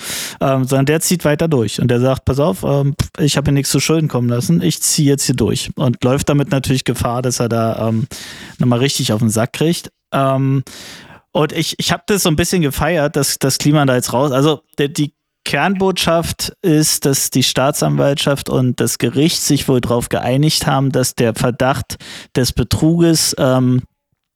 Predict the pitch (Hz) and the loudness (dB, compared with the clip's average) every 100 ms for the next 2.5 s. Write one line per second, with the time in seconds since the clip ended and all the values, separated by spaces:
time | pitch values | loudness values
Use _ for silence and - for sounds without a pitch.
0 | - - - - - 127 131 135 143 135 | -16 -16 -16 -4 0 2 2 2 2 2
1 | - 139 - 123 107 - - 123 123 - | 2 0 0 -2 -2 -8 -4 -2 0 0
2 | 131 139 131 135 | 0 2 4 2